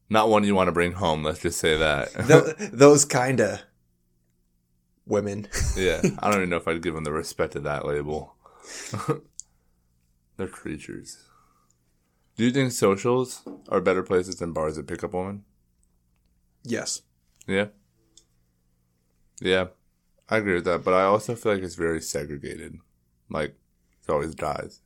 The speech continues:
Speaker 1: and girls. It's, like, very few times that you'll see 'em, like, mingle
Speaker 2: It
Speaker 1: unless it's, like,
Speaker 2: depends.
Speaker 1: friend groups.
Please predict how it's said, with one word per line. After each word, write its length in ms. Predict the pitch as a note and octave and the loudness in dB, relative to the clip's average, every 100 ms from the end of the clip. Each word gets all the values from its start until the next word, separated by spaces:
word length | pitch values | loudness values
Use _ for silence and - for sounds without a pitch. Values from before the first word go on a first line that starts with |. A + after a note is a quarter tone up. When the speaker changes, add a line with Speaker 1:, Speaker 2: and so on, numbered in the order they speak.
| _ | _
Speaker 1:
and 100 | - | -14
girls. 260 | - - - _ _ _ _ | -12 -12 -16 _ _ _ _
It's, 140 | - F#2 | 0 0
like, 200 | E2 - | -2 -2
very 260 | D#2 D2+ | 2 2
few 400 | D2+ D#2 D2+ - - | 0 -8 -8 -10 -8
times 280 | D#2 D2 D2+ | -6 -6 -8
that 100 | - | -8
you'll 140 | D#2+ | -6
see 180 | - D2+ | -6 -8
'em, 120 | C#2+ | -8
like, 160 | D2 D2 | -8 -10
mingle 400 | C#2+ D2 D2 D2 | -10 -10 -8 -6
Speaker 2:
It 40 | |
Speaker 1:
unless 220 | E2 D2+ - | -4 -4 -4
it's, 80 | |
like, 80 | - | 0
Speaker 2:
depends. 380 | C#3+ D3+ C3 D2+ | 2 2 0 -2
Speaker 1:
friend 160 | C#2+ - | -4 -8
groups. 460 | - - - - | -12 -14 -16 -18